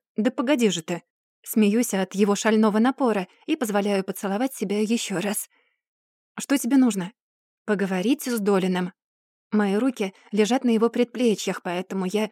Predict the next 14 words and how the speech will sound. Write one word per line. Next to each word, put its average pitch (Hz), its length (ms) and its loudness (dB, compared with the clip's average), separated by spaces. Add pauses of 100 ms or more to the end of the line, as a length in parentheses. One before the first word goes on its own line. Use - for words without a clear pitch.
(100)
точно 208 320 2
чувствую 196 400 -2
момент, 208 360 2
когда 190 420 0 (100)
он 208 180 4
весь 202 180 2
напрягается. 190 680 0 (360)
До 214 200 4
последней 220 440 2
мышцы. 190 420 -2 (500)
"Зачем?" 240 480 0 (680)
Дальше 208 460 0
надо 226 460 0
аккуратно. 202 600 -4